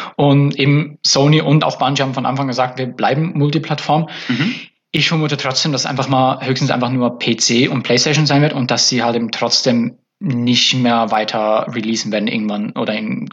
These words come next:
Speaker 1: naher mittlere Zukunft, so im Sommer oder ab nächsten Jahres,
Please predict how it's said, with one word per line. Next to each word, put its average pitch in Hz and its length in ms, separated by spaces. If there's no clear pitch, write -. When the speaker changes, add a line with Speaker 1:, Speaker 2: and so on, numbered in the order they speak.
Speaker 1:
naher 113 460
mittlere 123 440
Zukunft, 120 360
so 123 80
im 113 120
Sommer 117 340
oder 110 120
ab 110 120
nächsten 110 320
Jahres, 104 360